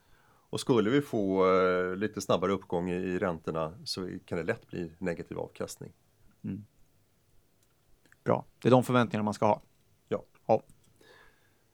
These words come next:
Speaker 1: Däremot så kan man då, eh, köpa, som sagt, företagsobligationsfonder med rörlig ränta eller utan ränterisk.
Speaker 2: Just det.
Speaker 1: Noll i duration.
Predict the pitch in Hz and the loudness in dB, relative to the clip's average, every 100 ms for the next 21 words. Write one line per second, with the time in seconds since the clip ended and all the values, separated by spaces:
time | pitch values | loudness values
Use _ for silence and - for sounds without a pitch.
0 | _ 147 147 127 - 113 110 92 92 92 | _ 10 10 6 2 2 4 2 2 2
1 | 95 87 92 - 92 87 - - 90 - | 0 0 0 4 2 2 -4 -10 -8 -8
2 | 82 107 95 - 80 78 87 - 147 147 | -2 0 0 -4 -6 -6 -6 -2 0 2
3 | 139 135 - _ _ - - 107 101 90 | 0 0 -6 _ _ -20 -10 -2 0 0
4 | 80 _ - 92 82 92 76 - - - | -4 _ -4 -4 -2 -4 -4 -6 -8 -8
5 | 90 95 95 87 80 73 85 - - - | -6 -6 -4 -4 -4 -8 -10 -10 -12 -18
6 | _ - - - _ _ _ 95 87 82 | _ -16 -16 -20 _ _ _ -8 -6 -6
7 | 82 - - | -6 -8 -12